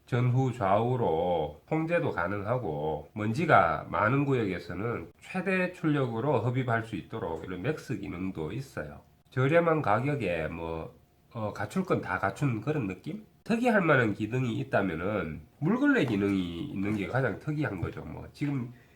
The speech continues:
제 환경에서는 물걸레를 크게 사용할 리는 없겠는데, 일반 가-, 가정에서는 물걸레 기능을 많이 사용을 하겠죠. 물이 계속 이렇게 간헐적으로 떨어지니까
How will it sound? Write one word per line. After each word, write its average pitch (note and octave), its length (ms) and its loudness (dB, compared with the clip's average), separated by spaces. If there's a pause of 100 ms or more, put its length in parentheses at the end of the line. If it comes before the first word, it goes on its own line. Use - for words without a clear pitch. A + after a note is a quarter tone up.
(160)
제 B2 180 0
환경에서는 C3 760 4
물걸레를 G2 960 2
크게 G#2+ 640 -4
사용할 G#2+ 360 -2
리는 A2+ 240 -2
없겠는데, F2+ 600 -4
일반 C#3+ 260 0
가-, - 100 -4
가정에서는 G#2+ 1000 0 (520)
물걸레 D3 440 2
기능을 F2+ 720 -2
많이 G#2+ 840 -2
사용을 A2+ 400 -2
하겠죠. G#2+ 580 -8 (140)
물이 D3+ 600 4
계속 G2+ 400 -2
이렇게 G2+ 400 -4
간헐적으로 A2+ 680 0
떨어지니까 G#2 960 -2